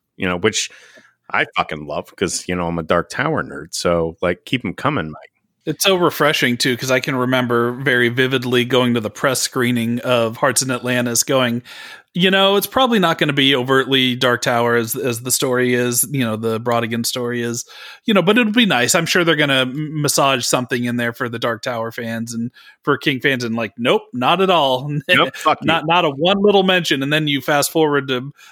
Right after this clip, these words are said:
Speaker 2: the Shining sequel and you have Dick Halloran saying, literally saying, "Ka is a wheel," <laughs> you know, and you're like, "Okay,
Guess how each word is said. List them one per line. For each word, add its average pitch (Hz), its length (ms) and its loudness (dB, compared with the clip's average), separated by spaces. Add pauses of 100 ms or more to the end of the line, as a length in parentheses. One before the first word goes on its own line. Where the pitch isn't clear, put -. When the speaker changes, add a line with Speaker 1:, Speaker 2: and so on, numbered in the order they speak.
(100)
Speaker 2:
the 156 80 0
Shining 156 480 0
sequel 135 440 -2
and 123 120 -2
you 123 100 -2
have 123 180 -2
Dick 143 160 0
Halloran 131 440 0
saying, 127 500 -2 (240)
literally 156 400 2
saying, 135 280 0
"Ka 139 260 2
is 123 160 -2
a 120 60 -4
wheel," 120 440 -4 (100)
<laughs> - 120 -20
you 170 180 0
know, 170 120 4
and 156 100 -2
you're 147 100 -2
like, 143 160 -4 (360)
"Okay, 156 380 0